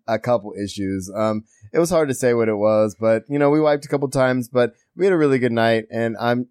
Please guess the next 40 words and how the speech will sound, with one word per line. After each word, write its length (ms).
I 80
just 200
wanna 140
give 120
a 40
shout 220
out 180
to 160
everybody 320
who 80
shows 280
up 100
for 100
wog 220
every 160
week. 300
And, 280
and 200
it's 120
a 60
rotating 500
cast, 420
but, 220
you 140
know, 360
um, 540
I 100
just, 360
regardless 600
of 100
how 380
the 120
night 320
goes, 440
we 140
always 240
have 120
a 40
good 160
time 400